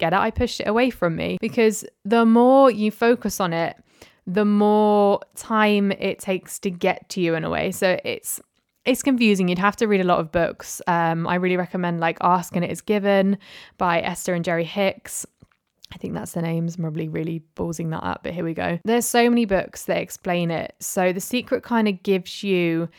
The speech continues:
this baseline sort of way of understanding it, and then all these other books and practices,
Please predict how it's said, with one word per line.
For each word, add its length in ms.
this 480
baseline 840
sort 300
of 300
way 280
of 60
understanding 680
it, 240
and 160
then 240
all 120
these 240
other 160
books 600
and 140
practices, 920